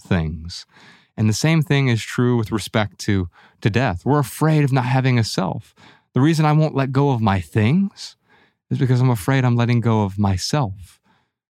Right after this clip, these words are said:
The, the reason we're afraid of death is we're afraid I'm letting go of myself. But when you recognize there isn't a coherent, fixed self, it's forever changing, then death is just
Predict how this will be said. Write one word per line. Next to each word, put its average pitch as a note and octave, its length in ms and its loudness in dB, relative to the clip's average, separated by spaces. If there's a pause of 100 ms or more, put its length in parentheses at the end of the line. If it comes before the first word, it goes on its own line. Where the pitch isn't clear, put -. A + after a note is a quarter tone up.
(120)
The, A2 120 0
the G#2+ 200 -4
reason C3 240 2
we're B2+ 100 4
afraid C3+ 300 -2
of A2 100 -2
death D3 280 0
is - 680 -16
we're A#2 60 2
afraid B2 220 0
I'm A2+ 140 2
letting A#2+ 320 2
go A#2 300 2
of G#2+ 220 -2
myself. G#2+ 680 -2 (640)
But B2 80 2
when C#3 120 4
you C#3 80 2
recognize C3 540 0
there C#3 160 2
isn't C3+ 240 2
a G#2 200 0 (380)
coherent, A#2 600 0
fixed - 500 -6
self, A2+ 520 -2
it's A2 180 -6
forever A#2 500 0
changing, A2+ 580 0
then A2 240 0 (400)
death B2 300 0
is G2 100 0
just G2+ 360 -4